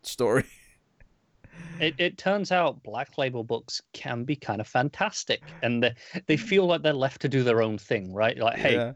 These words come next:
Speaker 2: you just tell your damn story.
Speaker 1: I'm honestly,
Speaker 2: And
Speaker 1: I'm, I'm, I'm probably more excited for that than I am any other book next week, just to see what it's like, and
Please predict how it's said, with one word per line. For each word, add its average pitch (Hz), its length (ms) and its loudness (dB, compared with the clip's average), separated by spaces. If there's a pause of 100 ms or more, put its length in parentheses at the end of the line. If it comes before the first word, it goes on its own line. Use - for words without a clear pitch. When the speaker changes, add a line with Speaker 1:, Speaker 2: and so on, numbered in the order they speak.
Speaker 2:
you 131 140 -8
just 151 200 -6
tell 143 220 0
your 117 100 0
damn 113 240 -2
story. 95 400 -10 (440)
Speaker 1:
I'm 233 160 4
honestly, 311 320 6
Speaker 2:
And - 100 4
Speaker 1:
I'm, 214 160 6
I'm, 233 100 2
I'm 240 140 4
probably 294 380 4
more 240 180 6
excited 190 380 2
for - 80 -6
that 170 240 4
than 147 80 4
I 143 80 6
am 143 80 2
any 147 200 4
other 143 140 4
book 220 180 8
next 131 300 0
week, 107 320 -2
just - 160 -2
to 147 60 -2
see 156 180 0
what 147 140 6
it's 117 160 0
like, 156 320 2
and 104 320 0